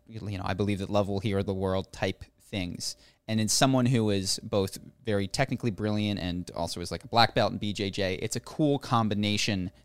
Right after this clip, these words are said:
that you don't often get, which I think sort of similar to Joe Rogan, who's, like, a meathead who loves psychedelics and has, and played Quake addictively for, <laughs>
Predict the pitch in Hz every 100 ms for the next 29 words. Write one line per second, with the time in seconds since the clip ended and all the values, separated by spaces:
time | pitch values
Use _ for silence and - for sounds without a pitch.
0 | - - 107 104 87 - 87 82 - 127
1 | 143 135 208 - - 156 131 - 123 107
2 | 90 - 92 98 - - 107 104 95 -
3 | - _ - 117 117 110 117 104 104 98
4 | 107 92 113 104 98 101 92 92 - -
5 | - - _ _ _ _ - 107 107 101
6 | - - 110 107 - 104 - - 104 -
7 | - _ _ - 110 107 110 98 90 -
8 | 95 98 - 175